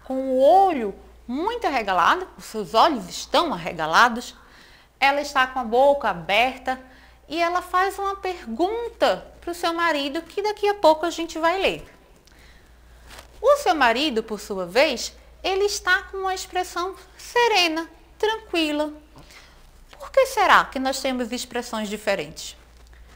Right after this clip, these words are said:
Vamos entender um pouquinho melhor agora, quando a gente for ler o que tá escrito no balão.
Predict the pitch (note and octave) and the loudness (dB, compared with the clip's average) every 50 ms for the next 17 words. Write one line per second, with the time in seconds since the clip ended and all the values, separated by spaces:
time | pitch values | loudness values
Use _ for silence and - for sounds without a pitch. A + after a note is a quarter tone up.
0 | - - - C#4 C#4 E4 E4+ F#4+ F#4+ - F#4 F#4 F#4 E4+ D#4+ D#4+ D#4+ E4+ E4 - | -10 -10 -8 -4 -4 -2 -2 -2 -4 -6 -8 -8 -6 -4 -2 -2 -2 -2 -2 -2
1 | E4+ D#4+ E4 - F4 F#4+ G4+ G4+ F#4 E4 C#4 C4 B3+ B3+ C4 D4+ - - - - | -2 -2 -4 -6 -10 -10 -8 -6 -2 -2 -2 2 2 4 4 4 2 -2 -6 -14
2 | - - - - - - D4 F#4 G4 F4 F4 D4 C4+ B3+ A#3+ B3+ B3+ - - C4+ | -20 -20 -20 -20 -4 0 0 0 2 4 4 6 6 6 4 2 -4 -6 -6 -4
3 | C4 B3+ C4+ B3+ C4 C#4 C4+ - - - C#4+ C#4 C4 A3+ A3 A3+ D4 D#4 B3+ - | -4 -4 -4 -4 -6 -6 -8 -8 -4 -2 -2 0 0 0 0 0 0 0 -2 -6
4 | - - - - - B3+ C4 - D4 D4 - D#4 D#4 E4+ - - - F4+ F#4 F#4 | -12 -20 -20 -10 -10 -8 -8 -6 -6 -2 0 0 0 0 -4 -6 -4 -2 -4 -4
5 | - - - F#4 E4+ G4 G4+ - G#3 D#3+ E3 | -4 -8 -8 -4 -2 0 0 0 0 -2 -4